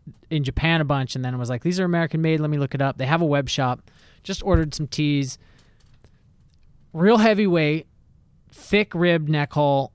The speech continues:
like, a real structured, boxy. I go classic fit, none of that slim, soft bullshit. Mine is classic. Could, not, not as sturdy as the Camber heavyweight tees, but sturdy. Thirty-six bucks, which,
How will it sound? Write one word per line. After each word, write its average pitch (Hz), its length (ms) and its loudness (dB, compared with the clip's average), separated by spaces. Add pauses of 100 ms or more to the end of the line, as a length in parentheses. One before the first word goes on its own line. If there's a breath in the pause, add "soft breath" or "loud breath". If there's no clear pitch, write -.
like, 139 180 -4
a 151 60 -4
real 175 260 2
structured, 151 920 -4
boxy. 143 440 -2
I 147 80 -4
go 156 140 0
classic 139 420 -4
fit, 117 240 -10
none 131 160 -8
of 127 60 -6
that 120 180 -10
slim, 113 480 -6
soft 107 400 -10
bullshit. 120 420 -10
Mine 117 280 -6
is 110 240 -6
classic. 135 680 -4 (200)
Could, 127 140 -14 (300)
not, 175 340 2
not 185 300 2
as 196 160 0
sturdy 175 380 0
as 147 120 -2
the 139 60 -6
Camber 147 640 -4
heavyweight 156 480 -4
tees, 165 300 -2
but 131 280 -6 (420 soft breath)
sturdy. 156 640 -4 (300)
Thirty-six 170 420 -2
bucks, 147 400 -4
which, - 340 -8